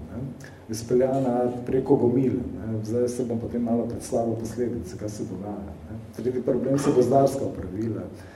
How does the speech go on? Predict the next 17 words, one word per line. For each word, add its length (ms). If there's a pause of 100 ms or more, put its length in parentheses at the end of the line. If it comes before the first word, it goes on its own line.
(320)
ker 100
je 80
pač 200
sama 180
lokacija 720
razdeljena 520
med 200
različne 560
lastnike 640 (1040)
in 440
ki 140
pač 220 (380)
koristijo 500
les, 300 (100)
ne, 300
in, 180
eh, 140